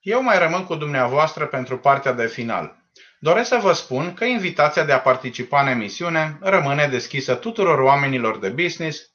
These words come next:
tuturor celor care au legătură directă cu domeniul imobiliar, cum ar fi constructori, antreprenori, mortgage brokeri, asigurări, așa cum am avut parte astăzi, contabilitate, chiar și alți agenți imobiliari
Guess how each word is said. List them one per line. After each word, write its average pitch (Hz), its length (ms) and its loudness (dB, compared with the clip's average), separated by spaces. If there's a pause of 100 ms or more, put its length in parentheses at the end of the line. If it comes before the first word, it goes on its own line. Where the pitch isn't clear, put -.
tuturor 220 480 2
celor 160 320 0
care 143 300 6
au 165 200 6
legătură 156 480 2
directă 120 480 0
cu 127 120 -8
domeniul 113 480 -2
imobiliar, 101 720 0 (200)
cum 240 180 2
ar 180 140 6
fi 190 460 -2
constructori, 185 920 2
antreprenori, 156 920 2 (260)
mortgage 143 480 4
brokeri, 151 760 0
asigurări, 156 800 2
așa 156 300 2
cum 151 140 -6
am 135 140 0
avut 127 300 -2
parte 120 320 2
astăzi, 143 500 0 (260)
contabilitate, 175 1200 2 (140)
chiar 294 260 4
și - 120 2
alți 190 240 6
agenți 160 380 0
imobiliari 135 680 2